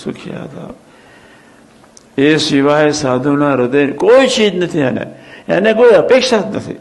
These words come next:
એની બ્રહ્મમસ્તીમાં છે, એને અહીંયા શુભ, અખંડ શુભ વિચારો છે, એને શુભ વિચારો છે, એના હૃદયમાં શુદ્ધ પ્રેમ છે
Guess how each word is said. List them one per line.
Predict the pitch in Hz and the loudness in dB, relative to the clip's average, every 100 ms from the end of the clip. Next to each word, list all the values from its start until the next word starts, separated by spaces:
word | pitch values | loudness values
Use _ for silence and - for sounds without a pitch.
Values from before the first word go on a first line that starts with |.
| - _ _ _ _ _ _ _ - _ - | -18 _ _ _ _ _ _ _ -20 _ -6
એની | - 208 | 0 2
બ્રહ્મમસ્તીમાં | 220 170 226 262 247 254 247 233 214 208 | 2 4 4 4 4 2 2 0 2 2
છે, | 185 175 | 2 2
એને | 190 | 2
અહીંયા | 208 214 233 | 2 2 0
શુભ, | 220 202 220 - | 0 -2 -2 -4
અખંડ | - - 170 254 254 | -8 -4 0 2 2
શુભ | - 202 | 0 -2
વિચારો | 175 170 139 107 101 | -2 0 0 0 -2
છે, | - - - - _ _ _ _ _ _ _ _ _ _ _ _ _ _ _ _ _ _ _ - | -4 -10 -14 -20 _ _ _ _ _ _ _ _ _ _ _ _ _ _ _ _ _ _ _ -2
એને | 139 190 | 0 2
શુભ | - 196 240 | 2 4 4
વિચારો | 240 240 208 160 135 | 2 2 2 2 0
છે, | - - - - - - 151 | -2 -8 -10 -20 -20 -8 -2
એના | 160 196 | 2 2
હૃદયમાં | 196 185 214 214 | 2 0 0 0
શુદ્ધ | 208 208 190 | 0 0 2
પ્રેમ | 226 - 220 240 233 | 0 2 2 4 0
છે | 214 - | -4 -6